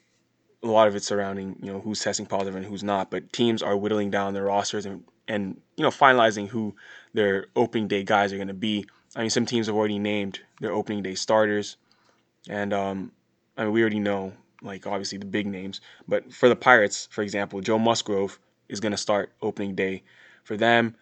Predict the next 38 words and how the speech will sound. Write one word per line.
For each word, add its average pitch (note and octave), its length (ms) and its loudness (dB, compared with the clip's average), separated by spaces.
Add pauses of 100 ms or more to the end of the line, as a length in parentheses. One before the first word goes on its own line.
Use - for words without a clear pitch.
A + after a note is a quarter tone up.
(120)
Jose A2+ 280 2
Berrios G#2+ 260 4
is G#2 120 -2
gonna G#2+ 140 -2
start G2+ 220 -2
for - 100 -18
the F#2 80 -14
Twins, A2 600 0 (460)
and A2 260 -2
then A2 120 2
as G#2 140 0
we G#2 280 -4 (120)
continue C3 360 2
getting A2 260 6
more G#2 280 2
announcements, G2 760 -4 (220)
I G#2 140 -6
will, G2 380 -4 (200)
I G2+ 80 -10
will G2+ 100 -8
share G#2+ 240 0
them G#2 160 -4
as G2+ 140 -6
I G2+ 80 -4
get A2+ 200 -4
them. G#2+ 140 -16 (1500)
But C3+ 80 6
that's G3 160 10
gonna G#3+ 160 8
be F3 160 8
it G#3+ 80 6
for D#3+ 120 0
today, G#2 240 0
just C3+ 200 -2
a E3 40 0
very D3+ 200 2
short B2 300 0
one. A#2 240 -4